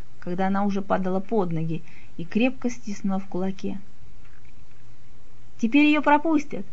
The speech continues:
ты поняла?» крикнул он радостно. «А как же ты?» «Ничего, дадут другую», Ари махнул рукой.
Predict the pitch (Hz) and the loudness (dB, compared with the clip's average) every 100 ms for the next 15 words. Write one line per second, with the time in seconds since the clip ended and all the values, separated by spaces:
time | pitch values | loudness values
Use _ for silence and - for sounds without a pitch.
0 | - 226 262 285 330 370 370 - - - | -2 0 4 6 6 4 2 -2 -2 -2
1 | - - - - 214 208 196 185 185 190 | -2 -2 -2 0 0 0 0 0 0 0
2 | 170 165 170 175 - - - - - - | 0 -2 -2 -2 -2 -4 -4 -4 -4 -2
3 | - - - - 190 254 254 277 294 311 | -2 -4 -2 -2 4 6 6 2 0 0
4 | 247 208 - - - - - - - - | 2 0 -2 -4 -4 -4 -4 -4 -4 -4
5 | - 226 254 311 320 330 254 190 - - | 0 0 2 0 2 4 4 4 -2 -4
6 | - - - - 165 190 294 247 294 262 | -4 -4 -4 -2 0 2 4 4 2 2
7 | 294 269 165 147 - - - - - 185 | 4 4 2 0 -2 -4 -4 -4 -2 0
8 | 196 185 190 196 180 180 - 175 175 | 0 0 -2 -2 -2 -2 -2 -2 -4